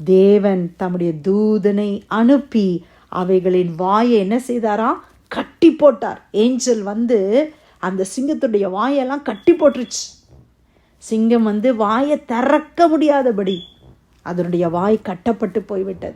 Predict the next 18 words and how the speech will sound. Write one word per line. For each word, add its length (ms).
கர்த்தர் 440
அதை 240
செய்தார். 560
தானியேலுக்கு 800
ஒரு 440
சேதம் 640
அணுகாதபடி 920
கர்த்தர் 400
பாதுகாத்தார். 960
ஹல்லேலூயா. 640
நம்முடைய 340
தேவன் 320
எவ்வளோ 480
நல்ல 280
தேவன். 540
ஹல்லேலூயா. 580
ஆமென். 440
ஆண்டவருடைய 500